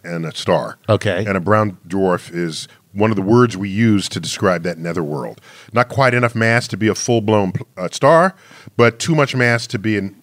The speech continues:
Speaker 1: ordinary gaseous planet.
Speaker 2: Mm-hmm.
Speaker 1: So that's a whole subcateg-, sub-, a cottage industry in my field, in astrophysics.
Speaker 2: Lovely.
Speaker 1: We've got top people working on it.
Speaker 2: Nice. All right, there you go. How about Jonathan Martinez at J J Z twelve one twelve wants to know this.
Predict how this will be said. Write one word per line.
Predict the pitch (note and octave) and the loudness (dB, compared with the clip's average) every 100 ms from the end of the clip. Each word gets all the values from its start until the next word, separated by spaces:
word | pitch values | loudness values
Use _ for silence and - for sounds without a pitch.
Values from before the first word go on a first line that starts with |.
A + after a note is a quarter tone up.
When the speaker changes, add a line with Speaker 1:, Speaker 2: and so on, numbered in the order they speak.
| _ | _
Speaker 1:
ordinary | G2+ G#2+ G#2 G2+ G2 | 0 2 2 2 0
gaseous | F2 F#2 F#2 - | 0 -2 -2 -4
planet. | - G#2 F#2 - - | -6 -2 -2 -4 -6
Speaker 2:
Mm-hmm. | A#2+ G2 G#2 | -6 -4 -2
Speaker 1:
So | G#2+ | 2
that's | B2 D3 | 2 2
a | C3 | 2
whole | E3 | 2
subcateg-, | C#3+ - D#3+ C#3+ - - C#3 C3 A#2+ - - | 0 0 0 0 -6 -2 -2 -2 -6 -12 -10
sub-, | - D#3 - | -4 -4 -2
a | A2+ | -6
cottage | - D#3+ D3+ C3+ | -2 2 2 2
industry | C3+ B2+ - G2 F2 - - | -4 -6 -6 -6 -6 -10 -6
in | G2+ | 0
my | G2 | 2
field, | F2+ C3+ G2 D#2 | 2 2 0 0
in | |
astrophysics. | F2 F2 F#2+ - F#2 - - - | -4 -4 -8 -8 -8 -10 -20 -4
Speaker 2:
Lovely. | A2+ A2 B3+ D2+ | 0 2 2 -2
Speaker 1:
We've | - - | -10 -8
got | G2+ | -8
top | A2+ A2 | -2 -2
people | B2 A2+ F#2+ | -2 -4 -4
working | F#2+ F#2 | -6 -6
on | C#2+ | -8
it. | C2+ _ | -14 _
Speaker 2:
Nice. | A2+ C3 G2 - - | -2 0 -2 -6 0
All | B2+ | 2
right, | G#3 A2+ | 4 2
there | C#3+ | 2
you | F3+ | 2
go. | G#3 G#3+ G2+ - - - | 6 6 4 -2 -16 -2
How | F3 | 0
about | G#3+ A3+ D3+ | 4 4 4
Jonathan | E3+ E3 F#3+ F#3+ | 4 2 2 0
Martinez | D#3 D3 - F3+ D3 G2 C#2 - - | 2 0 0 -4 -2 -2 -2 -6 -2
at | G#2 - F2 | 0 0 -4
J | - A2 A2 | 0 2 4
J | G2 A2+ G#2 | 4 4 4
Z | F2+ A2 G2 | 2 0 -2
twelve | - A#2 C3 F#2+ E2 | 0 2 2 0 -2
one | G2+ G#2 | -4 -2
twelve | A#2 B2 F2+ | 0 0 0
wants | G#2 - | -4 -2
to | G2 | 0
know | G#2 | 2
this. | A2 - | 2 2